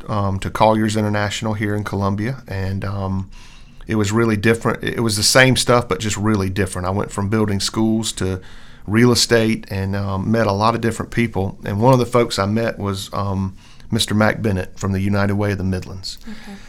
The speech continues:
Speaker 1: And one of my first projects, um, at L C K was to build a new dental and optical clinic for,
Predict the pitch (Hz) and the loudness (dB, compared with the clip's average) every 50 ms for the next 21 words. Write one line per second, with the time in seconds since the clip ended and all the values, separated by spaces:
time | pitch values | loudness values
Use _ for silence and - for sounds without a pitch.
0 | - - - - 101 101 101 98 101 110 120 120 110 107 98 92 - 120 120 120 | -18 -14 -8 -6 -4 -2 0 0 2 4 4 6 6 4 2 2 4 4 4 4
1 | - - - - 110 110 110 110 113 113 - - - - - - 113 110 104 104 | 4 2 4 6 6 6 6 4 2 -2 -2 -4 -4 -6 -4 -4 -2 -2 0 0
2 | 101 98 - - 113 113 - - 113 107 107 - 110 110 110 113 110 107 104 - | 0 0 2 2 2 2 2 0 0 -2 -2 0 -2 0 0 0 -2 -4 -4 -4
3 | - 104 101 113 110 107 107 101 98 101 104 101 98 98 107 101 107 113 110 104 | -6 -6 -4 -2 0 0 0 0 0 0 0 0 0 0 0 2 2 2 0 0
4 | 98 101 101 - - - - 113 107 107 - 113 110 117 139 - - - - - | 0 0 0 0 -2 -6 -6 -6 -6 -4 -2 -2 0 0 -2 -4 -8 -10 -6 -4
5 | 101 101 98 98 98 95 95 | -2 -2 0 0 0 -2 -2